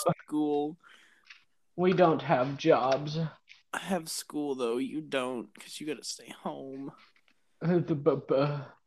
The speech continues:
Speaker 2: well, you don't have a job.
Speaker 1: Oh, there he is.
Speaker 2: Or a girlfriend.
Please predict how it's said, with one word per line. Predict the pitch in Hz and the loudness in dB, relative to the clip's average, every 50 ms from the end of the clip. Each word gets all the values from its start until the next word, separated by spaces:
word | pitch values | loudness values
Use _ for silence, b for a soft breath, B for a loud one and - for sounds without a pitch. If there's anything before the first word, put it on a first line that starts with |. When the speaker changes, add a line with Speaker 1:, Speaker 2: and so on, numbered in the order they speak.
| _ _ - | _ _ 4
Speaker 2:
well, | - 175 180 170 - - | 8 10 10 10 10 8
you | 185 190 190 | 8 8 8
don't | 185 165 185 180 170 135 - | 8 10 10 8 8 8 8
have | 180 175 151 156 | 8 8 10 10
a | 156 | 8
job. | 156 - 165 151 139 131 123 117 120 - 147 147 - - - 208 | 6 8 8 10 10 10 10 8 8 6 4 2 2 0 4 6
Speaker 1:
Oh, | 202 196 180 | 8 8 8
there | 190 202 196 190 | 6 4 6 6
he | 180 180 190 | 6 4 4
is. | 202 - _ _ - - | 2 -2 _ _ 6 10
Speaker 2:
Or | 214 208 202 196 185 | 10 12 12 12 10
a | 185 | 10
girlfriend. | 175 160 175 165 156 151 147 147 - 147 - 123 127 127 120 131 143 147 156 | 10 10 10 12 12 10 10 6 4 2 2 2 2 0 -2 -2 -2 -4 -4